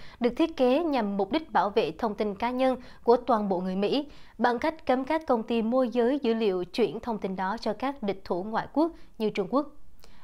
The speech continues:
S R bảy năm hai mươi còn được gọi là đạo luật bảo vệ dữ liệu của người Mỹ khỏi địch thủ ngoại quốc đã được thông qua với tỷ lệ bốn trăm mười bốn phiếu thuận, không phiếu chống, trong đó có mười tám thành viên không bỏ phiếu.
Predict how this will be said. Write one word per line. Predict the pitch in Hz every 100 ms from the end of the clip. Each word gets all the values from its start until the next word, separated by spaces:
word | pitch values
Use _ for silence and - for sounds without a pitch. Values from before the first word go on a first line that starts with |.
| - 254
S | 269
R | - 208 208
bảy | 196
năm | 220 214
hai | 226 220
mươi | 226 233
còn | 226 220
được | 208 202
gọi | 220
là | 202
đạo | 202 190
luật | 202 214 208
bảo | 208 202 240
vệ | 226
dữ | 185 196
liệu | 226 190
của | 180 190
người | 220 180
Mỹ | 208 208 311 311 - -
khỏi | 247
địch | 247 208
thủ | - 190
ngoại | 233 165 -
quốc | 320 359 - -
đã | 240
được | 247 220 -
thông | 269 262
qua | 254 247 247
với | 226 277
tỷ | 294 196
lệ | 196 185 175 -
bốn | 208 226 294
trăm | 254 202
mười | 185
bốn | 185 214
phiếu | 285 277
thuận, | 233 165 175
không | - 208 180
phiếu | 196
chống, | 220 202 277 - - - -
trong | 233
đó | 208 208
có | 285
mười | 302 214
tám | 208 214 240
thành | - 196
viên | 208 196
không | 196 202 175
bỏ | 165
phiếu. | 220 226